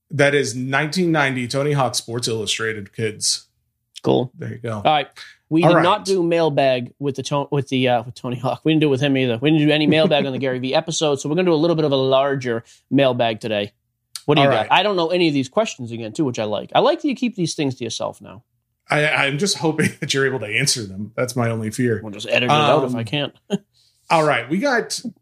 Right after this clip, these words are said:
Speaker 1: C K Courier from Instagram asking,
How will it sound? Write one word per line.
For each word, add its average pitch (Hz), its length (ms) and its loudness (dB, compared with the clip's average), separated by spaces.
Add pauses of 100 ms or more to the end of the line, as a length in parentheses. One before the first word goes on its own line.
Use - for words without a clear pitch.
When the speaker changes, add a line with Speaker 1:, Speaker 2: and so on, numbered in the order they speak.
Speaker 1:
C 269 380 2
K 226 480 0
Courier 131 840 0
from 135 240 -4
Instagram 139 880 0
asking, 143 720 -2